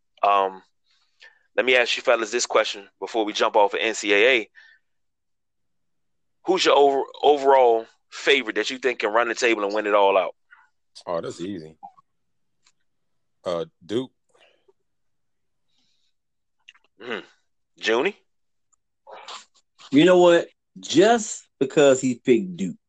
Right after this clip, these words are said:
Speaker 3: I'm gonna go with Gonzaga.
Speaker 1: Mm.
Speaker 2: Damn. You know what? And they did beat Duke early in the
Speaker 3: <laughs>
Speaker 2: season.
Speaker 1: Mm.
Speaker 2: Mm.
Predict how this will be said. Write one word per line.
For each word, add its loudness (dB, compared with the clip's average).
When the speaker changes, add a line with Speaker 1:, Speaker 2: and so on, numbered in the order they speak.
Speaker 3:
I'm 2
gonna 2
go 6
with 2
Gonzaga. 0
Speaker 1:
Mm. -2
Speaker 2:
Damn. -16
You -16
know -8
what? -8
And -16
they -8
did -8
beat -12
Duke -8
early -4
in -8
the 0
Speaker 3:
<laughs> 0
Speaker 2:
season. -4
Speaker 1:
Mm. 0
Speaker 2:
Mm. -18